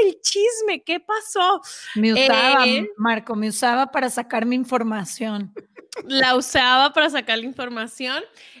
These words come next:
Speaker 1: Eh, y de ahí nos empezamos a llevar mucho y a Leti le gustaba mucho el fútbol. Mi papá estaba trabajando en el fútbol en ese momento. Pues Leti me acompa-, empezó a acompañar a todos lados con él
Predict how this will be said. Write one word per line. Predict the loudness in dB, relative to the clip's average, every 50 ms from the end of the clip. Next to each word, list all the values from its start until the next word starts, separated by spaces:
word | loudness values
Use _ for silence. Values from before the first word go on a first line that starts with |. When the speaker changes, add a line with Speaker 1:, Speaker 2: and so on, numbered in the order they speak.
| _
Speaker 1:
Eh, | -2 2 2 2 2 2
y | 2 4
de | 4 4
ahí | 2 2
nos | 2 2 0 0
empezamos | -2 -4 0 0 0 0 0 -2
a | -2
llevar | -2 2 2 2 4 4
mucho | 2 2 0 0 -2 -2 0 2 2 2
y | 4 2 2
a | 2
Leti | 2 2 0 -2 -2 -4
le | -4
gustaba | -4 -4 -6 -2 0 0 0
mucho | 0 -2 -6 -6 -6 -6
el | -6 -6
fútbol. | -6 -8 -8 -6 -2 2 2 4 4 4 4 2 0 -4 -8 -20 -20 _ -8
Mi | -6 -4 -2
papá | -2 -2 0 -2 -4
estaba | -2 0 2 2 2 2
trabajando | 0 0 2 0 0 0 -4 -2 -2
en | -2
el | -4 -4
fútbol | -6 -8 -8 -6 -4 -4 -2 -2
en | -2 -2 -4
ese | -6 -4 -6 -6
momento. | -4 -4 -2 0 2 2 2 0 0 0 2 2 2 2 0 -4 -18 -20 -20 -12 -6
Pues | -6 -4 0
Leti | 0 -2 0 -2 -2
me | -2 -2
acompa-, | -2 -2 -6 -4 -2 -2
empezó | -4 -2 -4 -4 -4 -4
a | -4 -4
acompañar | -4 -6 -2 0 0 0 0 0 0 2 2 2 0 -2 -2 -2
a | -2 -2 0
todos | 0 0 0 0 0 0 0
lados | 2 2 4 4 4 2 2 0 -2
con | -4 -6 -6 -2 0
él | 0 2 2 2 2 0 0 -2